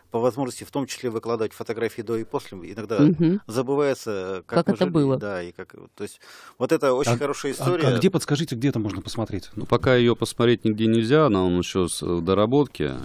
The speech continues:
Speaker 4: Я так понимаю, когда будет уже обратный отчет, дан старт подготовки шестьсот пятидесятилетия, да, вот он уже не за горами, буквально там в конце месяца, то
Speaker 3: Мгм.
Speaker 4: мы анонсируем, соответственно, эту карту.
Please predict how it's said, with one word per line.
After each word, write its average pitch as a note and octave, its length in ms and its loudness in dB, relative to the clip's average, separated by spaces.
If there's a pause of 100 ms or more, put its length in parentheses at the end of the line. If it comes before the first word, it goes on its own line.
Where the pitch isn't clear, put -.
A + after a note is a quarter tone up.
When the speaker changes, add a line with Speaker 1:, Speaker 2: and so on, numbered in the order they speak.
Speaker 4:
Я G2 60 2
так - 160 -2
понимаю, F#2+ 320 2
когда E2+ 560 2
будет E2+ 320 -4
уже E2+ 160 -2
обратный E2+ 400 0
отчет, D#2+ 320 -4
дан D2+ 380 0
старт - 340 0 (200)
подготовки E2 480 -2
шестьсот - 280 -8
пятидесятилетия, A2+ 800 -4
да, G2 180 2
вот D#2+ 160 -4
он C#2+ 80 -2
уже D2 200 -4
не D2+ 80 0
за D2 120 -4
горами, D2+ 360 -2
буквально C2+ 420 -4
там C2+ 280 -6
в - 80 -16
конце D2 300 -6
месяца, C#2+ 460 -6
то E2+ 440 2
Speaker 3:
Мгм. E2 80 0
Speaker 4:
мы A2 220 2
анонсируем, F2 680 -2
соответственно, D#2 560 -6
эту C2 140 -12
карту. - 360 -12